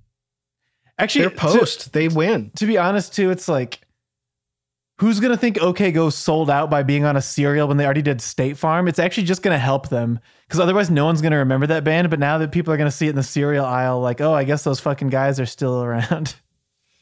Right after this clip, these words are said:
Speaker 2: Yeah, the best case scenario for them is someone sees it in the store and then it reminds them of the treadmill video.
Speaker 1: Yeah, I think
Speaker 2: And then
Speaker 1: that's
Speaker 2: they
Speaker 1: what's gonna
Speaker 2: post it on
Speaker 1: happen.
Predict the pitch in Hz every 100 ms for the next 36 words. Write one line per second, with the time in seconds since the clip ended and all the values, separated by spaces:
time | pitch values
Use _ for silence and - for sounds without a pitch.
0 | _ _ _ _ 170 170 175 165 151 151
1 | 180 - - 202 - 180 170 175 175 147
2 | - 135 131 131 127 123 - 151 156 151
3 | 131 - 160 156 156 143 123 - 139 143
4 | 147 143 127 131 131 139 123 117 127 135
5 | - 139 139 135 - 113 131 127 143 147
6 | 156 151 147 156 165 - 135 135 127 120
7 | 135 139 247 151 147 143 - 170 127 135
8 | 165 151 143